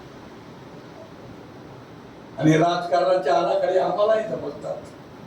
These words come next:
आणि मी त्याच वेळेस घरामध्ये चर्चा करताना कार्यकर्त्यांना सांगितलं, शोभाताईचा यावेळेस हक्क आहे, तो हक्क कुणी डावलू शकत नाही.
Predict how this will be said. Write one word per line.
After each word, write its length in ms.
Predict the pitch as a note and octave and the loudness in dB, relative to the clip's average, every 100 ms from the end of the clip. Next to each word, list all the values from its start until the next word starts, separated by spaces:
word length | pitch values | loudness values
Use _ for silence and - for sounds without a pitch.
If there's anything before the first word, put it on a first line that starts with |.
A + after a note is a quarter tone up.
| - - - - - - - - - | -18 -14 -14 -12 -16 -16 -18 -18 -10
आणि 120 | D#3 D#3+ | -4 0
मी 100 | E3+ | 2
त्याच 420 | F3 A3 B3 A3 | 4 4 4 6
वेळेस 240 | G#3 G#3 | 6 8
घरामध्ये 460 | E3+ F3+ F3+ F#3 F3+ | 6 6 6 6 6
चर्चा 340 | - F3 - | 6 4 4
करताना 500 | - F3 - - - | 4 4 2 0 0
कार्यकर्त्यांना 760 | - - B2+ - - - - - | 2 2 2 2 0 0 -2 -2
सांगितलं, 480 | - - - - E2 - - - - - - - - | -4 -4 -8 -10 -10 -10 -16 -18 -18 -18 -18 -18 2
शोभाताईचा 760 | F#3 - G#3 E3 E3 E3 - D#3 - - - - - - - - - - - - - - - - - | 4 6 4 4 4 4 4 6 4 2 -2 -10 -16 -20 -20 -20 -20 -20 -20 -20 -20 -20 -20 -18 -2
यावेळेस 360 | C3+ E3+ E3+ E3 | 2 4 4 4
हक्क 300 | - - - | 2 2 2
आहे, 440 | - G3 - C3 B2 - - - - - - | 4 4 4 2 -2 -4 -14 -16 -18 -16 -2
तो 40 | |
हक्क 300 | - - - | 2 4 4
कुणी 340 | G3+ F#3+ E3+ E3+ | 2 0 0 2
डावलू 440 | D#3+ D3+ D#3+ E3+ | 4 4 2 0
शकत 340 | E3+ - - - | -4 -8 -10 -8
नाही. 160 | - | -8